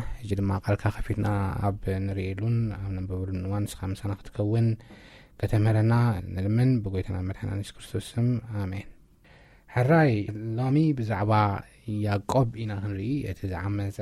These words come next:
ያዕቆብ ኢና ክንርኢ። እሞ ብቐጥታ ናብቲ ሕቶ ይከኣቱ። ይስሐቅ ውሉድ ምስ ወለደ፣ ያዕቆብን ኤሳውን ምስ ወለደ፣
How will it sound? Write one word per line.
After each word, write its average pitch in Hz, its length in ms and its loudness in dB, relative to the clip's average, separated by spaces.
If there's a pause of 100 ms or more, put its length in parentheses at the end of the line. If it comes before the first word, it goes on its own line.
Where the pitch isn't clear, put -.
(540)
ያዕቆብ 104 360 -8
ኢና 101 140 -6
ክንርኢ። 101 240 -6
እሞ 117 120 -2 (1300)
ብቐጥታ 170 300 6
ናብቲ 143 240 6
ሕቶ 135 180 2
ይከኣቱ። 113 360 2 (1000)
ይስሐቅ 190 480 10
ውሉድ 131 260 8
ምስ 127 160 6
ወለደ፣ 123 340 6
ያዕቆብን 110 500 2 (160)
ኤሳውን 104 480 0 (380)
ምስ 101 220 -4
ወለደ፣ 117 260 4